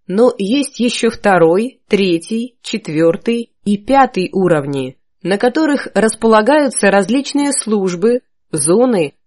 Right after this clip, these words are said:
и даже отдельные типы реальности. Всё, что ты видишь вокруг себя, создано из частиц материи значительно меньшей по плотности,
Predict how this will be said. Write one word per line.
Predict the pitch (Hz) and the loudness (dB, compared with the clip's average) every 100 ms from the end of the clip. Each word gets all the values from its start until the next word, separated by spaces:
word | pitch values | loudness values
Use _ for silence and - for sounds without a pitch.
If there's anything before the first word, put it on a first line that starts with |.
| _ | _
и | - | -8
даже | 165 202 214 233 | 0 0 2 0
отдельные | - 196 190 160 165 226 262 247 233 | 0 0 0 -4 0 2 2 2 2
типы | 233 - 226 233 | -2 -2 -2 2
реальности. | 247 254 240 190 156 147 - - 131 135 _ _ | 4 4 4 2 0 -4 -8 -10 -8 -10 _ _
Всё, | - - - 254 254 | -14 -12 -4 2 2
что | 202 - 196 | 0 -2 0
ты | 196 | 0
видишь | 175 254 277 294 - | 2 2 2 0 -2
вокруг | 214 220 208 175 | -2 0 0 -2
себя, | - 185 180 147 131 _ _ _ | -6 -4 -2 -2 -6 _ _ _
создано | - - 294 247 190 175 151 139 - | -4 0 0 2 2 2 0 -4 -2
из | 208 - | -4 -2
частиц | - 233 - 214 185 - | -4 -4 -4 -4 -4 -2
материи | 165 165 226 277 269 202 143 - _ _ | -4 -2 -2 0 2 0 -2 -6 _ _
значительно | 156 160 202 208 269 285 262 254 | -10 -2 -2 0 -4 -2 0 0
меньшей | 254 269 247 190 - 175 | 0 2 0 0 -4 -2
по | 214 | -4
плотности, | 214 233 185 - 156 - - 143 127 | 0 0 0 -2 -6 -6 -8 -6 -8